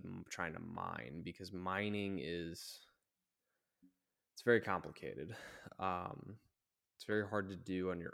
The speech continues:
own. You can't just mine it. Like, you can mine it from your P C or your laptop, but it doesn't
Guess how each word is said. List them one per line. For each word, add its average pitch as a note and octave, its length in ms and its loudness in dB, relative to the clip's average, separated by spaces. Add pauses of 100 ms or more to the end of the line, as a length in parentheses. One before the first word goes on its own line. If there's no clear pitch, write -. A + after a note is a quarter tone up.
own. F#2 480 0 (720)
You - 100 -14
can't G#2 260 2
just F#2+ 480 0
mine F2+ 300 0
it. - 120 2 (180)
Like, F#2+ 260 4
you B2+ 80 6
can A#2 160 4
mine F#2 260 8
it F2 160 2
from F#2+ 320 4
your G#2+ 120 6
P A#2 240 2
C A#2 240 4
or A#2 40 6
your A#2 160 6
laptop, A2+ 640 8
but F2+ 260 4 (840)
it F#2 140 -4
doesn't F#2 380 0